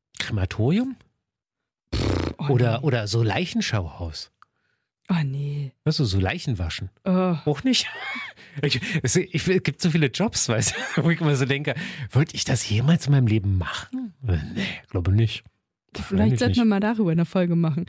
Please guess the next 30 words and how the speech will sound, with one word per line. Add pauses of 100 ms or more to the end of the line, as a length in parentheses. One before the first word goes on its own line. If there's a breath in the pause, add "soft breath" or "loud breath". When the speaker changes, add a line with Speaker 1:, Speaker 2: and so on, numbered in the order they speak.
Speaker 1:
Über
Speaker 2:
Welche,
welche,
Speaker 1:
Leichenschauhäuser?
Speaker 2:
welche (160)
Jobs
wir,
ähm,
Speaker 1:
Shops. (260 soft breath)
Speaker 2:
Shops,
welche
Shops,
welche
Jobs (480 soft breath)
wir
machen
würden
und
welche
nicht.
Aber
ein
paar
haben
wir
jetzt
schon.
Speaker 1:
Ja,
ich
glaub,